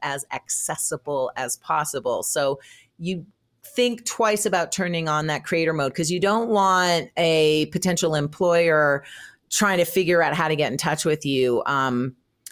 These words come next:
and in addition to that, you wanna probably add your contact information, although you will get spam phone calls and you will get spam email, and I'm sorry, but you will.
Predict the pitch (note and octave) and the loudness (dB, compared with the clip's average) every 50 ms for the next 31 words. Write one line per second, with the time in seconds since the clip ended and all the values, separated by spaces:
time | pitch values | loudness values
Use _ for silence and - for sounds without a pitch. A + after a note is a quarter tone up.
0 | - _ _ _ _ _ _ _ _ _ _ - C#4 C#4 C#4 B3+ A3+ G#3 G3+ G#3 | -20 _ _ _ _ _ _ _ _ _ _ -2 0 0 2 2 2 0 2 2
1 | G3+ G#3 G3 F3 G#3 G#3 - A3+ G3+ G3+ G#3 F#3 D#3 D#3 D3 D#3 F3+ A3 B3 A#3+ | 2 2 2 2 2 2 2 0 0 2 2 2 2 2 2 2 2 0 0 0
2 | - G3 F#3 F#3 F3+ F#3 F#3 F#3 G#3 G#3 - A3+ G3+ F#3+ G3 F#3+ F3+ F3+ E3+ - | -2 -2 0 0 0 0 0 0 -2 -2 0 -2 0 0 -2 0 0 0 0 2
3 | - D3+ D#3+ D#3+ E3+ D#3 E3 - E3+ D#3 D#3+ - E3 D#3+ D#3+ E3 D#3 - E3+ D#3+ | 0 0 0 0 -2 -4 -2 -2 -4 -2 0 -2 -2 -2 -2 -4 -4 -2 -2 -2
4 | D#3 D#3 D#3 - E3 D#3 D3 C#3+ C#3+ D3 C#3+ C#3+ C#3 C#3 C3 C3+ - - - C3 | 0 -2 -2 -2 -2 -2 0 0 0 0 0 0 0 0 0 -2 -4 -4 -4 -4
5 | A#2+ B2 - B2+ A#2+ A#2+ - A#2 A#2 A#2 A#2 - - - C3 C3+ C3 C3+ C3 C#3 | -4 -2 -2 -4 -4 -2 -2 -2 0 0 -2 -4 -6 -6 -6 -6 -4 -2 -2 -2
6 | A#2+ A#2+ - - - C3+ B2 A#2+ A2+ A2 A2+ G#2+ A#2+ A#2+ A#2+ A#2 A2+ A#2 A#2+ - | -2 -2 -4 -2 -2 -2 0 0 0 0 0 0 2 0 0 0 0 0 -2 0
7 | - A2+ A2 A2 G#2 A2+ G#2+ - F#2+ - C3+ B2 A#2+ G#2+ G#2 A2 B2 | 0 2 2 2 2 2 0 -2 -2 0 0 0 2 2 2 0 0